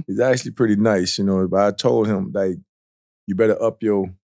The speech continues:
passing game. You better get to where you're running your routes, because if you don't do that, you know, you start looking this thing,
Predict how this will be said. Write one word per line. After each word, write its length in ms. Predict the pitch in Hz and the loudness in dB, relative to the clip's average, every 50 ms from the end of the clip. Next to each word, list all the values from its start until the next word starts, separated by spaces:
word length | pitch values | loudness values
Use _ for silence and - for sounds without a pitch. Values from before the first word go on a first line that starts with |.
| _ _ _ | _ _ _
passing 460 | - 127 110 107 101 101 - 95 90 85 | -2 0 0 2 0 -2 -4 -6 -6 -4
game. 380 | 90 90 82 76 64 - 85 - _ | -4 -6 -6 -8 -10 -12 -14 -10 _
You 100 | 98 92 | -4 0
better 220 | 92 107 104 101 98 | 2 2 2 2 0
get 300 | 92 107 113 107 - - | 2 2 0 0 0 -4
to 60 | - | -6
where 140 | 95 101 98 | -4 0 0
you're 140 | 98 98 95 | 2 2 2
running 280 | 95 104 104 101 101 | 2 0 0 2 2
your 140 | 98 98 95 | 2 0 2
routes, 400 | 92 104 107 98 80 - - - - _ _ _ _ _ _ _ | 2 2 2 2 0 -2 -8 -14 -18 _ _ _ _ _ _ _
because 280 | 101 95 - 110 98 92 | -8 -2 0 0 0 0
if 60 | 92 | 0
you 80 | 95 110 | 0 0
don't 240 | 113 123 120 120 113 | 2 2 2 0 -2
do 120 | 107 107 107 | -2 0 2
that, 320 | 117 123 123 110 104 - - _ _ _ _ _ _ _ _ _ | 2 4 4 2 0 -2 -6 _ _ _ _ _ _ _ _ _
you 80 | - 98 | -10 -6
know, 160 | 95 101 95 | -4 -2 -2
you 100 | 95 98 | -2 -2
start 320 | 95 - - 107 104 101 95 | -2 -2 0 2 2 2 2
looking 300 | 104 120 127 - 107 101 | 0 0 0 -2 -2 -4
this 180 | 98 95 90 | -4 -4 -4
thing, 400 | - - 98 98 95 92 90 90 | -6 -4 -4 -2 -2 -4 -6 -8